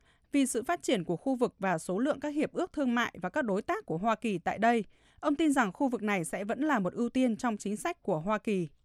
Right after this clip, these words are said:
Tổng thống Nga Vladimir Putin và người đồng cấp Mỹ Barack Obama có thể sẽ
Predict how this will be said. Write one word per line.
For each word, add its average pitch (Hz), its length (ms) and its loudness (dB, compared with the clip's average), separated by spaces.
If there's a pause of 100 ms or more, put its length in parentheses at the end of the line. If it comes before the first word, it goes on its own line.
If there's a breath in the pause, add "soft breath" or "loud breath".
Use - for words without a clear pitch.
(1040)
Tổng 214 180 0
thống 226 220 2
Nga 277 200 6
Vladimir 254 580 4
Putin 254 500 0 (300)
và 254 100 4
người 226 180 4
đồng 202 180 4
cấp 302 220 2
Mỹ 277 160 2
Barack 277 320 2
Obama 254 460 4
có 202 240 0
thể 254 220 0
sẽ - 140 -8